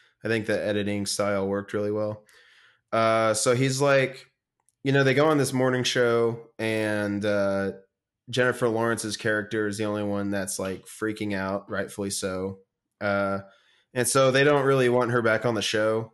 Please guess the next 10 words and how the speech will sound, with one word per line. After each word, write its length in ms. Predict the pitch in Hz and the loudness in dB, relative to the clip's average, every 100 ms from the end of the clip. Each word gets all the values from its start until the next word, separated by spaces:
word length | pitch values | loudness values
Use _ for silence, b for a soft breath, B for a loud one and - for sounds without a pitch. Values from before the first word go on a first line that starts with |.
| - | -8
They're 100 | 104 | -4
like, 160 | 101 | -2
"Oh, 340 | 123 139 123 107 | 0 2 0 -2
she's, 340 | - 107 101 - | -6 -6 -8 -8
she's 220 | 113 104 | -6 -4
bad 260 | 107 107 | -2 -2
for 80 | - | -4
ratings 360 | 104 101 101 101 | -4 -4 -4 -6
and 100 | 98 | -8
stuff." 280 | - 101 | -6 -8